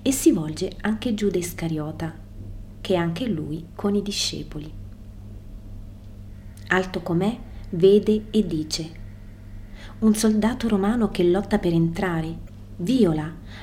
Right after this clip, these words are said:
ha già violato il luogo sacro, orrore!" Molti fanno eco. "Lasciatemi passare, candi giudei, qui è Gesù, lo so, voglio lui. Delle vostre pietre stupide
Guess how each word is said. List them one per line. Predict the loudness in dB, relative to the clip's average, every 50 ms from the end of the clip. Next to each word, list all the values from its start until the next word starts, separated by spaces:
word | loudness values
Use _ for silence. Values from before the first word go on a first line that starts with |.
| -4
ha | -2 -2 0
già | 2 2 2
violato | 6 8 8 8 8 6 4 2 0 0 -2 -4 0
il | 0 0 0
luogo | 2 0 0 0 -2 -2
sacro, | -2 -2 -2 -2 -2 -2 -4 -6 -8 -8 -6 2
orrore!" | 4 4 4 6 4 6 6 6 6 4 2 -2 -6 -8 -12 -14 -16 -16 -16 -16 -16 -16 -16 -14 -14 -14 -14 -14 -14 -16 -16 -16 -16 -16 -16 -16 -16 -2 0
Molti | 2 2 2 2 0 -4
fanno | -6 -4 -2 -2 0 0 0 -2
eco. | -2 -2 -4 -6 -8 -10 -10 -12 -12 -14 -16 -16 -16 -16 -16 -16 -16 -16 -14 -16 -16 -16 -16 -16 -14 -14 -14 -14 -14 -14 -14 -14 -2 2
"Lasciatemi | 4 4 6 6 6 6 8 6 6 6
passare, | 4 2 0 0 2 2 4 4 6 4 4 2 0 0
candi | 2 2 4 4 4 4
giudei, | 2 2 2 2 2 0 0 -2 -2 -4 -6 -10 -12 -14 0
qui | 6 8 10 10
è | 10 10
Gesù, | 8 6 4 6 4 4 4 4 2 -2 -2
lo | 4 4 4 4
so, | 4 4 4 4 4 2 -2 -6 -10 -12 -14 -14 -14 -14 -14 -14 -14 -12 -8
voglio | 0 2 4 6 8 8 8
lui. | 8 8 6 6 4 0 -6 -12 -14 -14 -14 -14 -14 -16 -16 -16 -16 -16 -16 -16 -14 -14 -14 -8
Delle | 2 6 8 8 8 8
vostre | 8 6 4 2 4 4 4 4
pietre | 6 4 2 2 4 2 2 2
stupide | 2 0 -2 0 0 0 0 0 -2 -4 0 0 0 0 -2